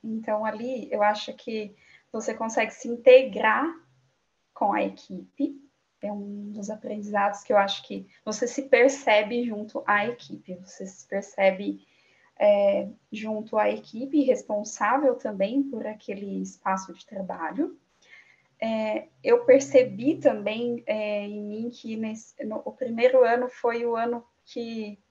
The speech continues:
eu me reconheci como fisioterapeuta ali dentro daquela equipe, né? Porque quando eu saí da faculdade, eu acho que,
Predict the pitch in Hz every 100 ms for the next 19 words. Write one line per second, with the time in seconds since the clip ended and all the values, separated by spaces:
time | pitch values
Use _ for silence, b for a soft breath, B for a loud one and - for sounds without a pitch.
0 | _ _ 226 233 262 - 226 220 220 247
1 | 220 220 214 220 220 262 240 - - -
2 | 233 208 - - 214 220 220 277 B B
3 | B 190 214 233 262 226 247 - 202 202
4 | 302 - - - - 185 b b b -
5 | 208 208 208 208 196 - 202 196 - -
6 | 240 277 269 - 240 240 233 233 233 -
7 | 190 233 240 214 202 214 208 208 - 220
8 | 214 202